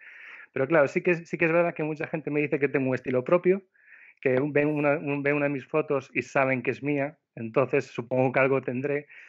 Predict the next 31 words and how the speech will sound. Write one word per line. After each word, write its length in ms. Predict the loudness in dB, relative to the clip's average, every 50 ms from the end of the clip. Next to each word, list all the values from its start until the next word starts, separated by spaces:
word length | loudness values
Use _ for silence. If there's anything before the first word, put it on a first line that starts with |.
| -20 -20 _ _
Yo 180 | 0 4 4 4
hago 220 | 4 4 2 2
esto 180 | 0 -2 -6 -8
porque 180 | -8 -8 -8 -6
me 120 | -4 -2
gusta, 500 | -2 -2 -2 -4 _ 2 2 2 2 -2 -8
es 180 | -8 -6 -2
una 140 | 0 0 0
afición, 580 | 0 -2 -4 -2 2 4 4 4 4 4 2 2
no 180 | 0 0 -2 -2
trabajo 440 | -2 0 0 0 -2 -2 0 4
de 100 | 6 6 4
esto, 380 | 4 2 2 2 2 2 2 -2
ni 260 | -2 0 4 4 6
voy 140 | 8 8 8
a 80 | 8
trabajar 360 | 6 6 4 4 4 2 0 2
de 80 | 0
esto, 200 | -2 0 0 2 2
dudo 280 | 2 2 2 2 2
bastante, 560 | 2 -2 0 2 2 2 2 2 -2 -4 -4 -4 -12 -16 -16 -16 -18 -20 -20 -20 _
y 500 | 2 4 6 6 6 6 6 6 4 4 4
no 180 | 2 0 2 2
quiero 180 | 4 2 4
tampoco 400 | 4 4 2 2 0 0 0 0
que 80 | -2 -4
se 140 | -6 -4 -4
convierta 640 | -2 -2 2 2 2 2 2 2 2 0 0 2 -2
en 460 | -4 -2 -2 -2 -2 -2 -4 -4 -2 0
una 100 | 0 2
obligación, 640 | 2 2 2 0 0 0 0 -2 -2 -2 -4